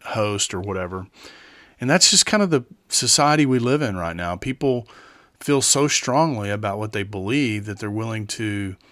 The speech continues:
um, you know, try to destroy somebody else in the process of, of being right.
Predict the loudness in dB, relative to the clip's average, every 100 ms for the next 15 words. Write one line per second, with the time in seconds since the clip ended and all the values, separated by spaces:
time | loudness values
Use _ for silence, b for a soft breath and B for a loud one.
0 | b b b b b _ -16 -14 -14 -18
1 | -20 _ _ _ _ -8 -6 -6 -10 _
2 | _ -10 -2 0 0 2 2 4 4 4
3 | 4 2 2 0 0 0 0 0 -2 -4
4 | -6 -4 -2 -2 -2 -4 -6 -10 -18 _
5 | _ -10 -10 -10 -16 -6 -2 -2 0 2
6 | 2 0 -8 -18